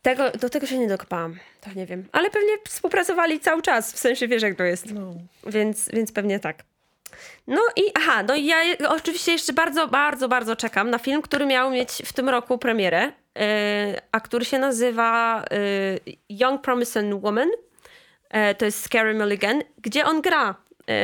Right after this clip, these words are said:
Speaker 1: w, w roli drugoplanowej.
Speaker 2: Ale nie, nie, nie, nie, nie pisał scenariusza i
Speaker 1: Nie,
Speaker 2: tylko gra.
Speaker 1: nie.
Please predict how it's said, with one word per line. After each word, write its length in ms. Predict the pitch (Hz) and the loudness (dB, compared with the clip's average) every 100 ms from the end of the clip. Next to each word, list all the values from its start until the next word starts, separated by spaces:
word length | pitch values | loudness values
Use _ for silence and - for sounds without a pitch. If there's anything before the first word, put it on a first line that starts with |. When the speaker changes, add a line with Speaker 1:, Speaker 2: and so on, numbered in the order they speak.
| 208 | 0
Speaker 1:
w, 480 | 208 - 214 208 202 - - | -2 -4 0 0 0 -4 -12
w 480 | - 190 190 185 185 175 185 185 | -4 -2 0 0 -2 -4 -10 -4
roli 240 | 196 208 196 | -2 -2 -2
drugoplanowej. 840 | 202 196 202 196 175 170 214 285 _ - | -4 -4 -2 0 2 2 0 -2 _ -4
Speaker 2:
Ale 240 | - 180 196 | 2 2 2
nie, 240 | 214 196 | 0 0
nie, 180 | 196 190 | 0 0
nie, 400 | 185 190 185 185 | -2 -2 0 -2
nie, 200 | 185 180 | -2 -4
nie 220 | 180 185 | -2 -4
pisał 280 | 180 165 151 | -4 -2 -2
scenariusza 680 | - 151 147 143 - 151 156 | -2 -4 -4 -4 -6 -6 -8
i 240 | 151 160 160 196 | -12 -18 -14 -2
Speaker 1:
Nie, 180 | 220 | 0
Speaker 2:
tylko 260 | 180 - 160 | 0 -4 -8
gra. 140 | 156 285 | -2 2
Speaker 1:
nie. 260 | 226 175 | 2 0